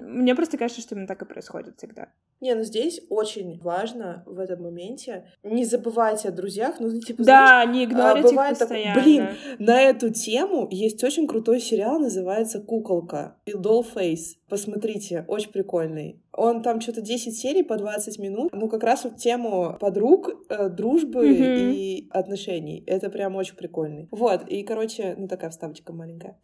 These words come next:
Speaker 2: Здесь очень важно, чтобы ты, будучи в отношениях, и когда у тебя там всё только нарастает, нарастает, нарастает, ты не пропал там лет на пять, а потом такая:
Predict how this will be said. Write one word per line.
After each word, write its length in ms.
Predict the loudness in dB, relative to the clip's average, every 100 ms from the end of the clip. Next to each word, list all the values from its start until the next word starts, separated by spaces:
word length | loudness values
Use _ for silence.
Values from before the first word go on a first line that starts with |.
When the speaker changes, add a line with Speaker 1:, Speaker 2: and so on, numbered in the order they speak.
| -12 -12 _ -10
Speaker 2:
Здесь 340 | 0 2 4
очень 240 | 2 0
важно, 400 | -2 0 2 0 -2
чтобы 360 | -6 -6 -6
ты, 380 | -8 -4 0 0 0
будучи 320 | -8 -8 -8
в 60 |
отношениях, 720 | -8 -8 -6 -4 -4 -4 -6 -10 -12
и 60 | -8
когда 260 | -2 0
у 40 | 0
тебя 200 | 0 -4
там 120 | -4
всё 120 | -8 -10
только 180 | -8
нарастает, 380 | -6 -6 -6 -6
нарастает, 440 | -6 -8 -4 -4 -4
нарастает, 480 | -8 -6 -4 -4
ты 80 | -2
не 100 | -2
пропал 500 | 0 0 2 4 4
там 160 | 0 -2
лет 220 | -2 -2
на 120 | -6
пять, 440 | -6 -4 -2 -4 -2
а 100 | -2
потом 320 | -2 -2 -2
такая: 280 | -2 -4 -4